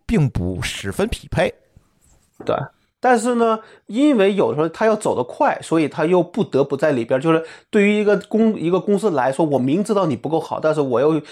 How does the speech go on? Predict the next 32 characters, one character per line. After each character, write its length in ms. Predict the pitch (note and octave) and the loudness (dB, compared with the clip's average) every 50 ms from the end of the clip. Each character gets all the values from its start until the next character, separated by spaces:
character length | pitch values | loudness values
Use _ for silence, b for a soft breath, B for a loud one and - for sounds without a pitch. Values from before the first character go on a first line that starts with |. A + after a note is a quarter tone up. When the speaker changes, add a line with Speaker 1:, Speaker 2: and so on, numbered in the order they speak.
| B B B | B B B
Speaker 2:
需 120 | B - | B -2
要 40 | G3 | 0
往 160 | F3 D3 A#2 | 0 0 0
前 100 | A#2+ C3 D3 | 0 -2 -4
推 200 | - - - G3 | -2 0 0 2
着 100 | F#3 F#3+ | 2 4
走 140 | - D#3 - | 2 2 -2
的 80 | - B2 | -4 -4
时 80 | B2+ | -6
候， 60 | B2 | -4
我 120 | A#2+ C3+ D3 | -2 -2 0
可 100 | D3 D3 | 0 0
能 100 | C#3 D3+ | 0 0
也 80 | C#3+ | 0
会 160 | G#2+ B2 C#3+ E3 | -2 -2 -2 -2
用 220 | G3 A3 G3+ D3+ | 0 0 0 -2
你， 180 | A#2 - - - | -4 -6 -8 -4
但 120 | - F#3 F3+ | -2 -2 -2
不 140 | - E3+ E3+ | 0 -2 0
代 160 | - - F#3+ | 2 2 2
表 120 | E3 E3 | 4 2
你 180 | D#3+ C#3 G#2+ - | 2 2 -2 -2
这 120 | - D#3 | -2 0
个 80 | C#3+ C3+ | 2 2
人 160 | A#2+ B2 D3 | 2 2 0
真 160 | - F#3 F3+ | 2 0 2
的 80 | F3+ D3 | 2 2
能 140 | D3+ D3 D3 | 0 -2 0
胜 120 | - F3+ | 0 0
任 100 | D#3+ C#3+ | 0 0
这 100 | D3 D#3 | 0 0
个， 120 | D3 D#3 | 0 0